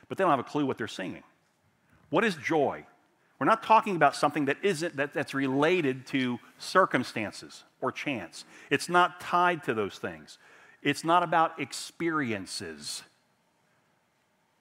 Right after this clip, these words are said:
I, I know people who go to church for the experience. They're experience focused.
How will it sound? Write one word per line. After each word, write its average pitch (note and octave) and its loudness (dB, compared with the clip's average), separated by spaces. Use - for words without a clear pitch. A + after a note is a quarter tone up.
I, - 0
I E3+ 6
know F3 2
people G#3+ -2
who D#3 0
go D#3+ 2
to F3+ 0
church - 2
for F3 2
the D#3 2
experience. C#3+ 2
They're D3 4
experience F#3 2
focused. - 2